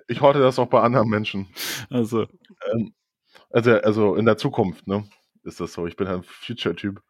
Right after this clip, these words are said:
Speaker 2: Mhm.
Speaker 1: Aber, ähm, <laughs> naja, ich hab halt gute Connections in das, ähm, in, in Unternehmensberater, ähm, Geschäft, die Branche. Und da fällt immer mal was ab.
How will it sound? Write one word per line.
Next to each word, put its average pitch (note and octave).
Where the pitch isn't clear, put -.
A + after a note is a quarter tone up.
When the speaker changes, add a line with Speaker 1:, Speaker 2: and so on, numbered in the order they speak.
Speaker 2:
Mhm. A#2
Speaker 1:
Aber, G2+
ähm, G2+
<laughs> A2+
naja, A#2
ich A#2
hab C#3
halt C3
gute C#3+
Connections B2+
in A2
das, G#2+
ähm, G2
in, F2
in F#2+
Unternehmensberater, G2
ähm, F2
Geschäft, -
die G2+
Branche. G#2+
Und A2+
da C3
fällt D3
immer C#3
mal C3+
was B2+
ab. -